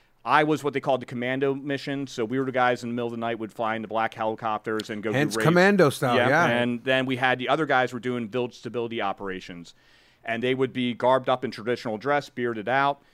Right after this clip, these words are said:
Speaker 1: doing everything from building a well to standing up a local police force and then conducting some raids on Taliban
Speaker 2: And where was
Speaker 1: targets.
Speaker 2: this
Speaker 1: Wow.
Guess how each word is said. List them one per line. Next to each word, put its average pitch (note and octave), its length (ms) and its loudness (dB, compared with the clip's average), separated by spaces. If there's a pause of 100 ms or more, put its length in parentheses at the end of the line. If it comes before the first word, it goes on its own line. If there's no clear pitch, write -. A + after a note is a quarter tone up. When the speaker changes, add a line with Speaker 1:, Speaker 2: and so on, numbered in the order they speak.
(240)
Speaker 1:
doing D3+ 200 4
everything D3 380 2
from A#2+ 220 -4
building C3 260 -2
a A#2+ 60 -2
well C3+ 420 6
to C3 240 -2
standing B2+ 340 -2
up A#2 60 -8
a A#2+ 60 -2
local B2 260 -2
police B2+ 300 -4
force B2 280 -2
and A2+ 80 -6
then A2+ 140 -4
conducting A2+ 460 -4
some A2 200 -8
raids A2 300 -2
on G2+ 140 -8
Taliban G#2+ 260 -2
Speaker 2:
And F#3+ 160 6
where A#3 160 10
was C#4 160 6
Speaker 1:
targets. C4 160 2
Speaker 2:
this C4 40 0
Speaker 1:
Wow. C4+ 40 4